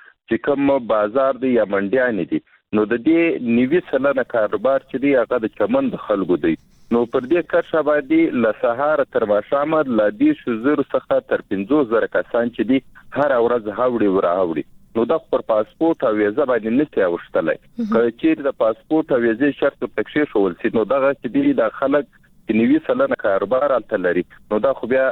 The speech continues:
Speaker 1: نشي اوښتلی او راوښتلی. نو د دې د پرلت، آه، نن پنځلسمه ورځ ده، په دې لړ کې د حکومت سره هم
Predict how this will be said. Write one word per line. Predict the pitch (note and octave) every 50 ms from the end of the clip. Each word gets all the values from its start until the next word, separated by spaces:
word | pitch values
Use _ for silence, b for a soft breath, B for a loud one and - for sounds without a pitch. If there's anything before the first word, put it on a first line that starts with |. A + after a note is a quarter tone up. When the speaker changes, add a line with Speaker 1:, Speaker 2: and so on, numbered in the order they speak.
| - - G#2+
Speaker 1:
نشي | A2 A#2+ C#3 C#3 - -
اوښتلی | G2+ F#2 F2+ - - - G#2 F#2 F#2 G2+ - - - - -
او | F2+ F2+ F2+
راوښتلی. | F2 E2 D#2+ - - - - D#2+ D2+ - _ _ _ - - -
نو | A#2+ A#2+
د | B2+ C#3 D3 C#3
دې | E3+ F3 F3 E3 - D3+ C3+ C#3+
د | D3 D3 C#3+ - - -
پرلت، | C3 A#2+ C3 D3 D#3+ - _ - E3
آه، | D#3+ D#3 D#3 D3 - B2+ B2+ B2 B2 A#2+ A2+
نن | A#2+ C3+ D3 D#3 D#3 D#3 D3+
پنځلسمه | C3+ - C#3 B2 A#2 A#2 B2 A#2+ - - D#3+ D3 D3 C#3 C3+
ورځ | D3 D#3 C#3+ C3 C#3+
ده، | C#3
په | - - G#2+
دې | G2+ A#2 C#3 C#3+ C#3+ C#3 B2 A2+ A#2+
لړ | A#2+ A#2+ C3+ - -
کې | - C#3+ C3 A#2 B2
د | A#2 G#2+
حکومت | G2 - - - C3+ C3+ - -
سره | C3+ A#2+ A#2 B2+
هم | C3+